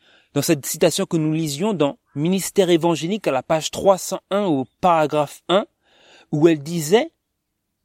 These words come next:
Les fondements de notre foi ont été posés au commencement de l'œuvre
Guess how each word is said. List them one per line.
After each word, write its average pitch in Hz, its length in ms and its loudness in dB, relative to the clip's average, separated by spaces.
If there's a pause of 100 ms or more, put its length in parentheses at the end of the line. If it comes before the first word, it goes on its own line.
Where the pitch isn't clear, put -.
(1300)
Les 151 200 4
fondements 208 680 2
de 175 100 -2
notre 180 300 0
foi 175 460 0
ont 160 140 0
été 170 200 2
posés 226 440 2
au 190 100 4
commencement 202 560 0
de 175 80 4
l'œuvre 208 540 2